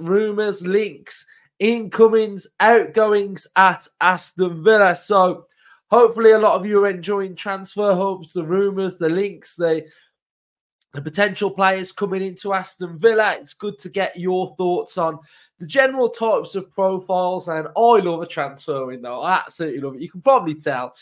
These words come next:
uh, from the content anyway. So Aston Villa are linked with a move for Mario Hermoso, Atletico Madrid left back slash central defender. Very solid,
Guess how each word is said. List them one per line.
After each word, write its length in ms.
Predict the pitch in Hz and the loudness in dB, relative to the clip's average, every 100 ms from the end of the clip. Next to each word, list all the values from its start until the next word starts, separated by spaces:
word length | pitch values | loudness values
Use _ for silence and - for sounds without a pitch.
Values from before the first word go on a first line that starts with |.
| _ _ - | _ _ -2
uh, 340 | 143 143 139 _ | 0 0 -4 _
from 240 | 170 151 | -2 -2
the 80 | 147 | -6
content 560 | 151 151 143 143 139 143 | -6 -6 -6 -8 -8 -6
anyway. 480 | 156 156 151 143 151 | -8 -6 -4 -4 -8
So 380 | - 185 170 165 _ _ - | -4 -2 -2 -4 _ _ -2
Aston 480 | 226 233 - 240 196 | -2 -2 -4 -4 2
Villa 320 | 233 220 214 196 | 4 4 4 4
are 240 | 214 214 | 4 4
linked 440 | 208 233 - - | 2 -4 -6 -12
with 140 | 214 202 | -10 -8
a 80 | 208 | -4
move 420 | 214 226 214 156 | -2 -2 -4 -12
for 400 | _ 214 196 196 190 | _ -4 -2 -4 -2
Mario 520 | 220 226 226 220 190 | -2 0 0 -2 -2
Hermoso, 840 | 208 202 226 233 226 220 175 151 - _ _ - | -6 -4 -2 -2 -2 -4 -4 -4 -10 _ _ -6
Atletico 880 | 196 175 202 220 220 220 220 214 202 | -6 -6 -6 -6 -8 -8 -4 -4 -4
Madrid 560 | 190 190 208 220 160 - _ - | -6 -8 -8 -6 -8 -14 _ -6
left 440 | 196 226 - _ | -4 -2 -6 _
back 320 | 196 190 - - | -6 -6 -8 -18
slash 600 | - 190 202 180 - - | -14 -6 -6 -6 -12 -16
central 560 | - - 202 - 202 185 | -14 -10 -10 -10 -10 -10
defender. 680 | 180 - 190 180 190 185 180 _ _ 127 | -12 -8 -8 -6 -4 -4 -4 _ _ _
Very 380 | 208 214 202 | -2 0 -2
solid, 640 | 190 - 196 185 185 180 | -8 -2 2 2 0 -8